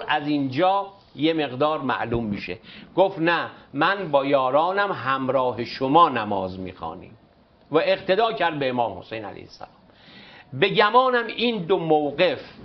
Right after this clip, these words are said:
و این دو عملکرد حر باعث نجات اون شد.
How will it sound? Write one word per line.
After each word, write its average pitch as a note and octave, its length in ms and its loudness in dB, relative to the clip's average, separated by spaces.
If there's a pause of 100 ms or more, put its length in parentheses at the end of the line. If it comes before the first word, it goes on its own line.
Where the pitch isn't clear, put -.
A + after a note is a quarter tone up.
و D#3+ 180 2
این G3 320 -2
دو B2 420 0 (280)
عملکرد C#3+ 1040 0
حر G3+ 540 4 (400)
باعث C#3+ 380 4
نجات A#2 540 -2
اون F#2+ 220 -12
شد. - 240 -18